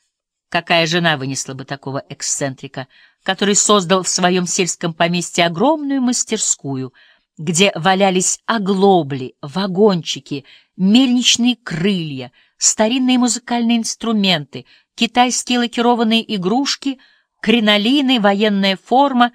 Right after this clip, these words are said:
дамские шляпки, кокарды, бобровые шапки?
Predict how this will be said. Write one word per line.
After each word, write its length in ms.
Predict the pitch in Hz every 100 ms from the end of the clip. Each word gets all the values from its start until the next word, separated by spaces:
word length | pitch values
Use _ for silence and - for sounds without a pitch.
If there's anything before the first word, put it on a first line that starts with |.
| _ -
дамские 600 | 160 202 190 - - 170
шляпки, 680 | - 185 208 262 - - 214
кокарды, 960 | - 165 - 240 262 240 214 185 170 _ _
бобровые 640 | 147 175 165 170 160 151
шапки? 720 | 147 - 247 269 _ - 196